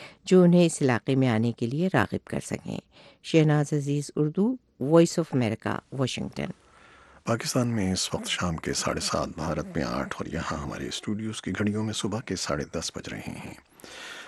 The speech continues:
Speaker 2: وائس آف امریکہ واشنگٹن کی اردو سروس سے یہ نیوز شو جاری ہے۔ آ، اسلام آباد سے ہمیں یہ ایک رپورٹ دی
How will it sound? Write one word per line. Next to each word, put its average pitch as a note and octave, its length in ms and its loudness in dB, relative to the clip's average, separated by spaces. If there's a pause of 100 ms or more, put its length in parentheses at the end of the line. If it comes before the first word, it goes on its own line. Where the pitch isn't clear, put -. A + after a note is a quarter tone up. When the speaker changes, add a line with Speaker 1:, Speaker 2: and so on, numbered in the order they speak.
(100)
Speaker 2:
وائس D#3+ 220 4
آف D3 140 4
امریکہ C3 400 4
واشنگٹن G#2+ 480 2
کی F#2+ 140 -4
اردو D#2+ 220 -2
سروس G2+ 360 -4
سے - 360 -2
یہ C#2+ 300 -4
نیوز F#2+ 260 2
شو - 580 -6
جاری - 280 -2 (140)
ہے۔ - 60 2 (880)
آ، F#2+ 160 0
اسلام A#2+ 440 2
آباد C#3+ 200 2
سے - 400 -2 (560)
ہمیں F#2 300 2 (140)
یہ G2+ 80 0 (120)
ایک E2+ 460 0
رپورٹ C#2+ 460 -6
دی B2+ 120 4